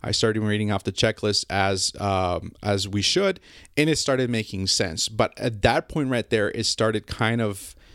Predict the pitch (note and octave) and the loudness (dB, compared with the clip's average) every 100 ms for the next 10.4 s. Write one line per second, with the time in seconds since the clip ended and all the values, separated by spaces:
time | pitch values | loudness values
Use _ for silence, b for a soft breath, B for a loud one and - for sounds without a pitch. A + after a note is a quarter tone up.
0 | b b b - A#2+ D#3+ D#3+ D#3 - C#3 | b b b -2 2 2 2 0 2 0
1 | C3+ C3 G#2+ - B2 A#2+ - A2 A2 - | 0 0 -2 2 2 2 0 0 0 0
2 | G2 F#2 G2+ - A#2 A2 G#2 G#2+ B2 - | -2 -2 -8 -4 0 0 0 -2 0 0
3 | A#2 A2 G#2 - G2 F#2+ - - - F#2+ | -2 -2 -4 -2 -2 0 -2 -2 -2 -4
4 | F2 - G#2 G2+ G#2+ G#2 G2 - - F2+ | -2 -2 0 0 0 -2 -2 -4 -4 -2
5 | A#2 A2+ - B B B - - D#3 F3 | 0 0 -4 B B B -2 2 2 2
6 | E3+ D3 C3+ C3+ B2 G2+ - E3 F3 A#2+ | 0 0 0 0 0 -2 -2 -2 0 0
7 | A2 - A#2 G#2+ C3 - A2+ G2 - G#3 | 0 -2 -4 0 0 0 -4 -2 -2 0
8 | A3 B2+ G2+ - A#2 A2+ A2 B2+ C#3 - | 0 2 0 -2 -2 0 2 0 0 0
9 | A#2+ A#2 G2 G#2 A2 B2 A#2+ G#2 G#2 A2+ | 0 0 0 0 2 2 0 -2 0 0
10 | G#2 G#2 G#2 G2+ | 0 0 0 -2